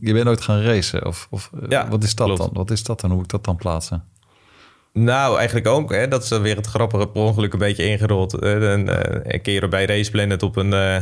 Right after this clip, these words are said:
Speaker 2: dag gewoon voor de lol in een paar mooie auto's gaan rijden. Met, eh, mijn beste maatje. En, eh, toen wilde hij zijn auto verkopen. Eh, toen dachten we, "Joh, daar kunnen we ook een ombouwen tot een circuit, eh, auto." Dus, eh, dat
Speaker 1: Oh.
Speaker 2: gedaan.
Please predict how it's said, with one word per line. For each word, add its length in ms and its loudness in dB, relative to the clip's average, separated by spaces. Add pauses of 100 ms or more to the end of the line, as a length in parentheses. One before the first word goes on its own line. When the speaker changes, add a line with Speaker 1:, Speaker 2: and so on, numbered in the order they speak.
(640)
Speaker 2:
dag 200 -2
gewoon 160 0
voor 120 -2
de 80 0
lol 240 2
in 200 2
een 160 -2
paar 180 -2
mooie 200 2
auto's 320 -2
gaan 120 -2
rijden. 400 0 (240)
Met, 240 -6
eh, 80 0
mijn 120 -2
beste 280 -2
maatje. 460 -2 (160)
En, 340 -6
eh, 300 -2 (1200)
toen 120 -2
wilde 200 2
hij 180 2
zijn 140 0
auto 220 2
verkopen. 800 0
Eh, 280 -2
toen 240 -4
dachten 240 -2
we, 60 -2
"Joh, 200 2
daar 100 0
kunnen 220 -2
we 60 2
ook 160 -2
een 200 0 (400)
ombouwen 420 0
tot 160 -2
een 60 -2
circuit, 420 0
eh, 260 0 (220)
auto." 480 -2 (160)
Dus, 320 -6
eh, 300 -2 (1000)
dat 180 0
Speaker 1:
Oh. 60 -4
Speaker 2:
gedaan. 420 -2